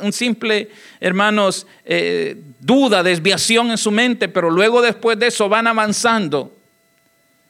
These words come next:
Y algunos de ellos llegan hasta el bestialismo. ¿Qué es, qué es eso, hermanos? Ellos cometen, hermanos, con otras, con, con animales.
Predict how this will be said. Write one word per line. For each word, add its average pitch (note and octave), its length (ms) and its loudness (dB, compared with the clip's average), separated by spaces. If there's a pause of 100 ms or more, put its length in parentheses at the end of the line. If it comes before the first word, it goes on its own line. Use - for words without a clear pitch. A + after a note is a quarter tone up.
(520)
Y C#3+ 180 -2
algunos F#3+ 440 2
de A3 140 4
ellos A3+ 220 4
llegan G3+ 320 0
hasta F#3 240 -2
el E3+ 100 -2
bestialismo. E3 1200 -4 (100)
¿Qué G3+ 100 -10
es, G#3+ 160 -8 (180)
qué A3 80 -4
es G#3+ 140 -8
eso, G#3 260 -8
hermanos? C#3 400 -6 (500)
Ellos G3 400 -4 (280)
cometen, G3+ 580 -2
hermanos, F#3+ 600 -2 (680)
con E3 240 -2
otras, G3 640 -2
con, E3 260 -6
con E3+ 180 -4
animales. F#3 1300 -2